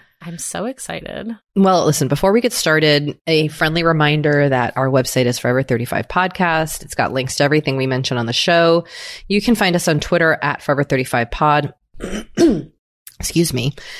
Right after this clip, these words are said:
Speaker 2: Instagram at Forever thirty-five Podcast. And of course, there's the Forever thirty-five Facebook group where the password is serums.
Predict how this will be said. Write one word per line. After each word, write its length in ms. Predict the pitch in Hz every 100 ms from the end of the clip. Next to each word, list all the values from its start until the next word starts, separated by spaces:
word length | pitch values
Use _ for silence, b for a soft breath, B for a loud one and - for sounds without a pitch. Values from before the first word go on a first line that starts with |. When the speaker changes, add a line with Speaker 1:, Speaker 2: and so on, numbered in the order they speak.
| B -
Speaker 2:
Instagram 680 | 226 - 240 220 214 214 -
at 200 | 175 -
Forever 260 | - 170
thirty-five 400 | 170 160 151 139
Podcast. 680 | 143 - 208 - 196 190 - 180
And 380 | 175 175 175
of 100 | 160
course, 300 | - 160 156
there's 240 | - 139 135
the 80 | 131
Forever 260 | 139 151
thirty-five 400 | 156 143 139 131
Facebook 400 | - 131 - 135
group 300 | - 123 120
where 80 | 127
the 80 | 120
password 540 | - 143 143 190 180 -
is 220 | 143 135
serums. 840 | - 101 113 131 - - -